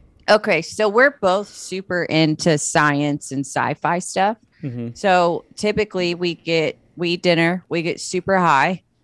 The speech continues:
Speaker 1: Um, we watch, shit, I don't even remember what that show was. He'll be able to tell you what we just watched, the outer space one.
Speaker 2: Mm-hmm.
Speaker 1: I watch a lot of, like, Through the Wormhole.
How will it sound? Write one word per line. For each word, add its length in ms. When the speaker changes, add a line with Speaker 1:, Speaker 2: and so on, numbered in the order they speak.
Speaker 1:
Um, 580
we 200
watch, 800
shit, 300
I 60
don't 300
even 220
remember 340
what 200
that 220
show 240
was. 220
He'll 180
be 100
able 140
to 60
tell 180
you 100
what 140
we 100
just 300
watched, 340
the 320
outer 200
space 420
one. 300
Speaker 2:
Mm-hmm. 280
Speaker 1:
I 140
watch 260
a 80
lot 260
of, 120
like, 200
Through 280
the 120
Wormhole. 800